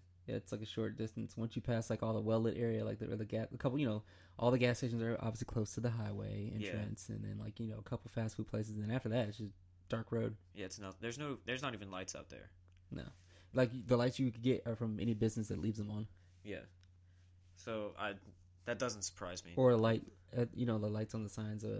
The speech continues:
Speaker 1: in front of the community, like, on the little walls or whatever.
Speaker 2: Yeah.
Speaker 1: That's it.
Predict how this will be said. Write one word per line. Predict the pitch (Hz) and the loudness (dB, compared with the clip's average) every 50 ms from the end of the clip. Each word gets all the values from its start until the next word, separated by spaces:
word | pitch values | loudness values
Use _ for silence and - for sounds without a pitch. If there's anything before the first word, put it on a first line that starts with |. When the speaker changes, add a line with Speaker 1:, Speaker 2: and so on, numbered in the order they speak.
| 101 101 | -4 -6
Speaker 1:
in | 104 104 | -6 -6
front | - 110 110 104 | -6 -4 -4 -4
of | 104 - - | -6 -6 -6
the | 110 104 | -8 -6
community, | - 117 107 101 104 107 107 110 110 113 - | -6 -4 -4 -4 -4 -2 -2 -2 -4 -4 -6
like, | - 113 - | -10 -10 -8
on | 110 | -6
the | 107 | -6
little | 110 107 104 104 | -4 -4 -4 -4
walls | 101 104 107 107 107 107 107 110 - - - - - - | -4 -4 -2 -2 0 -2 -2 -4 -6 -12 -20 -18 -12 -8
or | - | -4
whatever. | 101 101 98 95 92 | -2 -2 -2 -2 -2
Speaker 2:
Yeah. | 104 107 - - - | -4 -8 -10 -10 -8
Speaker 1:
That's | - 107 - - | -8 -6 -2 0
it. | 113 113 - | 0 0 0